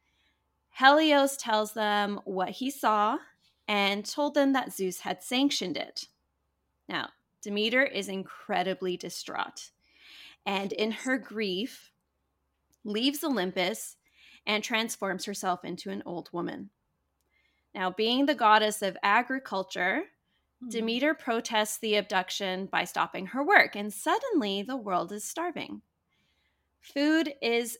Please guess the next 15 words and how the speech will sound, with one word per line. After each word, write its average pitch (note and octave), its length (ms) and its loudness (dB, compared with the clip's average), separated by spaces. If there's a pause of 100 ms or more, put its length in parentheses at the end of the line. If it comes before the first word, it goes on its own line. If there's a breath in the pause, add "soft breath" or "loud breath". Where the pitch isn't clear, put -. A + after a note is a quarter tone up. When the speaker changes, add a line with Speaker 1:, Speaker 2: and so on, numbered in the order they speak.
Speaker 1:
incredibly G3 640 -6
scarce. - 960 -8
Um, F3+ 680 -4 (120)
crops F3+ 360 -8
keep - 280 -16 (120)
failing. B3+ 640 -2 (200)
Gods A3+ 560 6 (480)
everywhere A3+ 500 6
realizes F#3 720 2
that - 200 -6
this D#4 200 -2
is G#4 120 0
a G4+ 80 2
major A3+ 420 2
problem. - 600 0